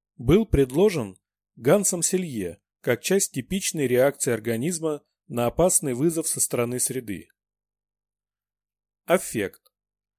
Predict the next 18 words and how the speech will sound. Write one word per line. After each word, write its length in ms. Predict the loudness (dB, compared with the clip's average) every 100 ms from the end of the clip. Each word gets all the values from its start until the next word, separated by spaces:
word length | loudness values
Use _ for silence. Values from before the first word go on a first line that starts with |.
| _
Относительно 1040 | -4 -4 -2 -2 -2 -4 -6 -6 -2 -4 -6 _ _ _
кратковременное 920 | -4 -4 0 -2 0 0 0 -2 -2 -2
бурное 420 | -2 -4 -2 -4
проявление 720 | -2 -2 -2 -2 -2 -6 -8
эмоций – 580 | -4 -4 -2 -4 -6 -8 _ _ -8
например, 500 | -6 -2 -2 0 -2
ярость, 600 | 0 2 2 2 -2 -10
гнев, 480 | -10 -6 -6 -8 -14 _ _ _
возникающее, 840 | -4 -4 -2 -2 0 0 0 -2 -2
как 240 | -2 0
правило, 600 | 2 4 4 2 0 -2 _ -6
в 100 | -4
ответ 360 | -2 -2 -4
на 140 | -4 -4
сильный 340 | -2 -2 -2
раздражитель. 800 | -4 -4 -4 -4 -6 -12 -18 -20 _ _ _ _ _ _ _ _ _ _ _ _ _ -6
Виктимология. 1120 | -4 -4 -4 -2 0 2 2 0 -8 -12 -16 _ _ _ _ _ _ _ _ _ _ _
Определяется 1000 | -4 -2 -2 2 4 4 0 -6 -8